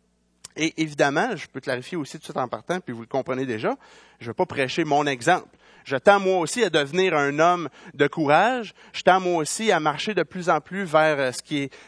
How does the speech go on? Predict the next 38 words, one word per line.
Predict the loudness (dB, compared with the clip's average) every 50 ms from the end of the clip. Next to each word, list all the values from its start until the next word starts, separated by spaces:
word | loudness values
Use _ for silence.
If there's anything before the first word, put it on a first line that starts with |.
| _
ce | -16 -10
qui | -6 -6
est | -2
parfait. | 0 -2 -2 -2 -4 -6 -4 -4 -6 -8 _ _ _ _ _
Mais | -12 -12
ce | -8
que | -6 -6 -6
je | -6 -4
prêche, | 0 0 0 0 -2 -4
c'est | -10 -8
pas | -8 -6
mon | -4 -4 -4 -4
exemple, | -4 -8 -4 -4 -4 -4 -4 -6 -14 _ -20 -20 _ _
c'est | -8 -6
les | -6 -4 -6 -8
Écritures. | -8 -10 -12 -8 -4 -4 -4 -4 -6 -10 _ _ _ _ _ _
Alors, | -8 -6 -6 -6
je | -6 -6
peux | -8 -8 -8
prêcher | -8 -6 -4 -4 -2 -2 -4 0
par | 2 4 4 4 2
mon | 0 -2 -2
exemple, | -4 -4 -2 -2 0 -2 -2 -6 -12 _ -20 -20 -20 -14 -12
mais | -8 -6
je | -4
vais | -6
prêcher | -4 -4 -4 -4 -2 -4 -4
les | -4 -4 -6 -8
Écritures. | -12 -14 -16 -12 -10 -10 -10 -10 -14 _ _ _ _ -20 -20 -20 -20 -20 -20 -8 -2
Et, | 0 0 0 0 0 -2 -2 -4
euh, | -4 -6 -10 -14 -14
si | -12 -10 -8
vous | -2 0
avez | 0 0 0
trouvé | 0 -2 -2 0 0 2
déjà | 2 0 2 2 2 0
Néhémie | 2 0 0 0 -2 -2 -4 -4 -6 -2 0
un, | 2 2 2 0 -2 -4